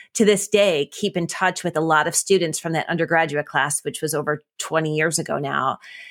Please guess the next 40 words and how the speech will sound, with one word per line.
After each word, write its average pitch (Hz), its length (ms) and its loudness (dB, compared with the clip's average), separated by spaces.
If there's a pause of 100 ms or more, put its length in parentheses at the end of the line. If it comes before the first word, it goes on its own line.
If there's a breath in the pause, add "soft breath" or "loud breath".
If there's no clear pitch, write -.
(280 loud breath)
where 170 540 4
the 151 140 -4
students 214 460 2
just - 240 0
felt 175 200 2
very 185 200 4
connected 185 600 -2
because 160 560 0
I 156 420 2
admitted 165 560 2
failure 180 480 2
in 151 80 -2
front 170 260 -2
of 147 100 -2
all 170 260 4
of 156 80 0
them. 127 360 0
And 165 220 2
so 175 300 2 (240 loud breath)
while 202 140 6
at 185 180 0
first 220 280 2
I 190 100 4
felt 175 280 0
vulnerable 185 520 4
and 180 100 0
embarrassed 165 560 4
and 175 80 -4
like 165 160 -2
I 170 60 0
wanted 165 320 0
to 180 80 -6
go 160 160 2
suck 160 260 -4
my 160 160 -2
thumb 165 240 0
in 165 60 2
a 156 60 -2
corner 165 460 2
and 156 260 0